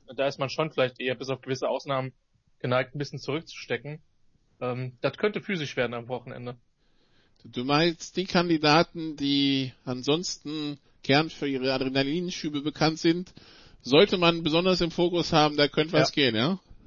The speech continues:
Speaker 1: Ja. Also
Speaker 2: Äh, H B O sichert sich schon die Rechte.
Speaker 1: Wenn ich, wenn, wenn ich ein unfairer Sports-, Nicht-Sportsmann wäre, dann wüsste ich jedenfalls, was ich meinen Spielern mitgeben würde. Und das, dann würden die halt, die werden, die würden zugetextet werden. Da kannst du davon ausgehen, das ganze Spiel.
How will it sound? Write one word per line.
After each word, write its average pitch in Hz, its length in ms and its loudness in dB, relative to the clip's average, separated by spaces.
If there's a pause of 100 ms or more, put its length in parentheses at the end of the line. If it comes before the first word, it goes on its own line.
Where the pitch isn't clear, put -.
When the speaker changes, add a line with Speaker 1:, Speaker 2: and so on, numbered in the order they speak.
(140)
Speaker 1:
Ja. 135 160 -2 (540)
Also 139 360 2 (220)
Speaker 2:
Äh, 175 280 4
H - 120 -2
B 190 120 2
O 185 120 8
sichert 185 240 4
sich 175 340 -2
schon 170 140 -2
die 160 60 -2
Rechte. 139 300 2 (580)
Speaker 1:
Wenn 139 160 -4
ich, 180 380 -10
wenn, 147 260 0
wenn 151 160 2
ich 180 140 -4
ein 165 80 -4
unfairer 180 580 2
Sports-, 175 580 -2
Nicht-Sportsmann 175 880 -6
wäre, 175 380 -4
dann 151 200 -8
wüsste 151 260 -8
ich 160 100 -6
jedenfalls, 151 500 0
was 143 120 -2
ich 143 100 -8
meinen 143 280 -2
Spielern 151 480 -2 (500)
mitgeben 139 480 -2
würde. 123 280 -2
Und 123 120 -10
das, 135 240 -6 (120)
dann 127 200 -4
würden 151 220 0
die 143 120 2
halt, 143 240 2 (160)
die 131 80 -6
werden, 151 180 0 (160)
die 156 120 -6
würden 190 160 -2
zugetextet 139 580 -6
werden. 123 220 -8
Da 127 100 -10
kannst - 240 -10
du 147 40 -10
davon 135 140 -6
ausgehen, 131 320 -6
das 113 120 -10
ganze 135 200 -8
Spiel. 127 260 -6